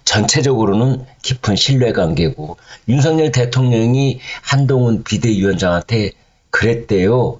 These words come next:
측근들한테 전한 말이 "내 눈에 넣어도 아프지 않을 후배다."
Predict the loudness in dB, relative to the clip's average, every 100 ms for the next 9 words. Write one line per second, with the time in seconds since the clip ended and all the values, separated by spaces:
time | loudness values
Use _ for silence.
0 | -6 -4 0 0 2 0 0 -2 0 0
1 | 0 0 0 0 0 0 2 0 -2 -4
2 | -20 _ _ _ _ _ _ 0 0 2
3 | 2 2 2 2 2 2 0 -2 -4 -2
4 | 0 0 0 -2 -2 0 0 0 0 -2